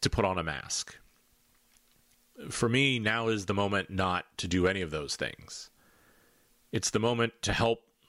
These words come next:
somebody who you don't know. It's the moment to make somebody stronger, to make them smarter, to make them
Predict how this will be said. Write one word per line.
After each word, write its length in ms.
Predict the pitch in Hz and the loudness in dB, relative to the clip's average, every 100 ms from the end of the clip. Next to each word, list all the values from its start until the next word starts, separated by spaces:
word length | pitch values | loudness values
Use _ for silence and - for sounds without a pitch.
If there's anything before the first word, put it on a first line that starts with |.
| _ | _
somebody 380 | - 110 104 107 | -2 2 4 4
who 60 | 104 | 4
you 180 | 104 | 4
don't 220 | 101 98 92 | 4 4 2
know. 240 | 85 - | -2 -2
It's 180 | 92 - | -2 0
the 120 | 110 | 0
moment 460 | 101 113 113 110 - | 2 2 2 0 0
to 120 | 107 | 0
make 220 | 101 110 | 0 0
somebody 320 | - 107 101 | 0 0 0
stronger, 400 | 92 104 92 82 71 | 0 2 2 0 -2
to 140 | 107 | 0
make 160 | 101 - | 0 -2
them 140 | 101 | -2
smarter, 420 | - 98 95 85 | 0 2 2 0
to 140 | - 101 | -2 0
make 200 | 101 - | 0 2
them 300 | 101 92 | 0 0